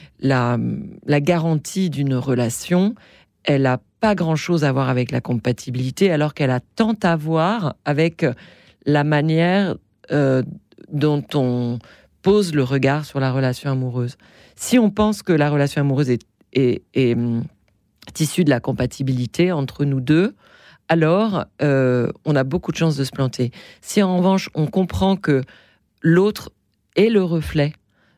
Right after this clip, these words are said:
de l'interaction avec moi-même, c'est-à-dire comment, qu'est-ce que je révèle de l'autre quand j'interagis avec lui ? Est-ce que je réveille, euh, euh, quel pan de sa personnalité j'active ? Quel, euh, est-ce que je favorise sa liberté ? Est-ce que je respecte sa liberté ?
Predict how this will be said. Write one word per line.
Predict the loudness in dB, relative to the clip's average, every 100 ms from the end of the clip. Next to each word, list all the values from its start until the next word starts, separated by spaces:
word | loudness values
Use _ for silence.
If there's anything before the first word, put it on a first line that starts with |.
| _
de | -2 2 2 2 0 -2 -8 _ _ 0
l'interaction | 2 2 0 -2 -2 -6 -4 -2 -4 _ _ _ _ -6
avec | -4 -2 -2
moi-même, | 0 2 0 -2
c'est-à-dire | -4 -4 -4 -2
comment, | 0 2 0 -2 -12 -20 _
qu'est-ce | -2 0
que | 0
je | 0
révèle | 2 2 2 2
de | 2
l'autre | 2 -2
quand | -2 -2
j'interagis | 0 0 0 0 0
avec | -2 -4 -6
lui ? | -6 -6 -8 _ _ _
Est-ce | -8 -2
que |
je | 0
réveille, | 0 2 2 2
euh, | 2 -2 -6 -14 -20 -20 -8 0
euh, | 2 2 2 0 -2 -2
quel | -2
pan | 0 -2 -2 -4
de | -6
sa | -4 -2
personnalité | -4 -4 -4 -4 -4 -4 -2
j'active ? | -4 -6 -10 -4 -2 0 -2 -4 -18 -20 _
Quel, | 0 2 4
euh, | 4 2 2 -2 -6 _ _ _
est-ce | -4 -2
que | -2
je | 0
favorise | 0 0 2 0 0 -2
sa | -2
liberté ? | 0 0 0 -2 -4 -2
Est-ce | -2 -2
que | -2
je |
respecte | 0 0 0 -4 -2
sa | -2
liberté ? | 0 0 -2 -4 -4